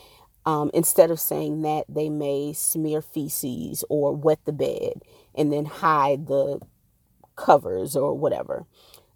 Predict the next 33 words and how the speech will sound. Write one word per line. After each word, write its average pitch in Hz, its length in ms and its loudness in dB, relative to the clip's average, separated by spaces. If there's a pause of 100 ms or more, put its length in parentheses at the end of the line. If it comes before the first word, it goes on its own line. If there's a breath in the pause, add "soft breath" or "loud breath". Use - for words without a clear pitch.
(140)
Um, 147 300 -2
they 165 180 10
communicate 151 800 -4
differently. - 540 -8
And 156 180 -2
we 170 140 -2
have 190 200 -2
to - 100 -4
understand 156 720 -6 (360 loud breath)
that - 200 2
every 180 240 4
time 170 340 -6
a 156 60 -8
child 156 640 -4
doesn't 156 380 0
do 147 100 -6
what 147 220 -4
we 151 160 -4
want 151 380 -4
them 151 140 -6
to - 140 -14
do 143 200 -8
does 143 320 -6
not 147 400 -4 (360 soft breath)
signal 147 540 2
an - 180 -6
act - 280 -2
of 135 100 -6
defiance. - 760 -10 (220)
A 147 100 2
lot 147 260 4
of 151 100 -2
times 147 500 -6